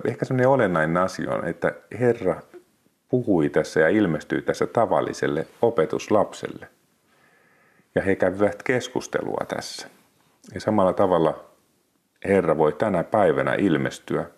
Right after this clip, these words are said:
jokaiselle Jeesuksen seuraajalle. Jeesus Kristus on sama eilen, tänään, iankaikkisesti. Se oli se hebrealaiskirje, luku kolmetoista, jae kahdeksan. Eikö me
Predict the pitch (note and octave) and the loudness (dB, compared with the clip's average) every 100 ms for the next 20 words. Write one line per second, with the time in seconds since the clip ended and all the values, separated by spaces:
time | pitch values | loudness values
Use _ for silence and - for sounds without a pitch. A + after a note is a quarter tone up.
0 | _ F2 E2 D#2 D#2 D2+ D2+ D2 D#2 D2 | _ 0 2 0 2 0 2 4 2 2
1 | - - C2+ - - D2+ A#1+ - - - | -4 -6 -6 -4 0 0 0 -2 -4 -8
2 | - - _ - - - - G2+ F2 F2+ | -10 -18 _ -20 -20 -20 -4 0 0 -2
3 | - - F2+ F2+ E2+ D#2 D2 F2 D#2+ C#2 | -10 0 0 0 -4 -2 -2 0 0 0
4 | C#2+ D#2+ E2 D#2+ E2 D#2 D#2 D2+ D2 D#2 | 0 2 2 0 -2 -2 0 -2 0 -2
5 | D2+ D2 C#2+ B1+ - D2 D2 D2 - - | -2 0 0 0 -10 -14 -12 -12 -6 -4
6 | - - D#2+ - - A#1 - - - - | -2 0 -2 0 -2 0 -2 -2 0 0
7 | - - - - - E2+ D2 E2 C#2+ C2 | -2 -12 -20 -8 -2 0 2 2 0 -2
8 | C#2 C#2 C#2+ C#2+ C#2+ - C#2+ C2+ - - | -6 -4 0 -2 -2 -4 -4 -6 -8 -12
9 | - _ _ _ _ _ _ _ _ _ | -12 _ _ _ _ _ _ _ _ _
10 | _ _ _ _ - _ _ G2+ G2 G#2+ | _ _ _ _ -20 _ _ -8 -2 -4